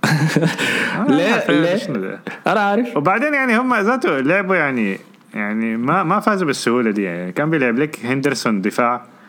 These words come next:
Speaker 1: آه.
Speaker 2: حتى قبل البطولة كان عندهم مباراة في الكاس ضد أستون فيلا، لعب لك كلهم شفع كده يا معلم، ضحى عليك يا معلم، رماهم كده كبش
Speaker 1: شفع.
Speaker 2: فداء، خسروا أربعة صفر من أستون فيلا. <laughs>
Speaker 1: والله.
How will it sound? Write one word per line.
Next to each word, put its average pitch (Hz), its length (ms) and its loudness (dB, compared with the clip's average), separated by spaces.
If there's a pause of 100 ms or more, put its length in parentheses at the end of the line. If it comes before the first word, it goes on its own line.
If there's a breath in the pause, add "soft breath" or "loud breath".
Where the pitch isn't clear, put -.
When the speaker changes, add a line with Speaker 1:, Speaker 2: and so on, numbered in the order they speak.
(300 loud breath)
Speaker 1:
آه. 85 260 0
Speaker 2:
حتى 180 240 0
قبل 127 140 2
البطولة 123 400 2
كان 151 300 0
عندهم 143 240 0
مباراة 117 180 2
في 120 100 -2
الكاس 117 320 0
ضد 101 100 -2
أستون 104 260 -2
فيلا، 127 180 0
لعب 101 280 0
لك 135 120 0
كلهم 120 380 0
شفع 110 380 -2
كده 110 220 0
يا 95 40 0
معلم، 110 320 -2 (140)
ضحى 107 280 0
عليك 127 280 0
يا 110 80 0
معلم، 117 260 0
رماهم 139 300 0
كده 143 220 -2
كبش - 220 -4
Speaker 1:
شفع. 127 200 2
Speaker 2:
فداء، 123 320 2
خسروا 120 280 0
أربعة 113 260 0
صفر 123 240 0
من 107 140 0
أستون 110 280 0
فيلا. 135 260 0
<laughs> - 960 -8
Speaker 1:
والله. 80 380 0